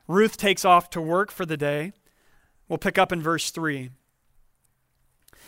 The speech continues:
"So she set out, and she went and gleaned in the field after the reapers. And she happened to come to the part of the field belonging to Boaz, who was of the clan of Elimelech."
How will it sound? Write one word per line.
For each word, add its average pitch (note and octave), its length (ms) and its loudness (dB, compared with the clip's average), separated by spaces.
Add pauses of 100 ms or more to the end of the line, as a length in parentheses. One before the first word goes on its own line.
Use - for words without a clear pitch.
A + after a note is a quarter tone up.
(180)
"So G#3+ 200 4
she A#3 180 -2
set A#3+ 380 4
out, F3+ 320 4
and F3+ 140 -4
she G3+ 160 -4
went G#3 460 -4
and F3 200 -4
gleaned G3 500 -4
in F3+ 120 -6
the F3 100 -6
field F#3 360 -6
after D#3+ 300 -2
the D3+ 120 -8
reapers. D#3 720 -8 (840)
And G#3+ 120 2
she A#3 200 0
happened A#3+ 420 0
to B3+ 80 -2
come A3 300 -4
to G#3+ 100 -8
the G3 120 -2
part G#3 360 0
of G3+ 140 -6
the F#3+ 100 -6
field D#3+ 560 -6
belonging D#3 720 -4
to E3 120 -10
Boaz, C#3 840 -2 (460)
who F#3 100 -4
was F3 180 0
of F#3 180 4
the G3+ 80 0
clan D#3+ 580 -2 (140)
of E3 140 -2
Elimelech." F3+ 720 -4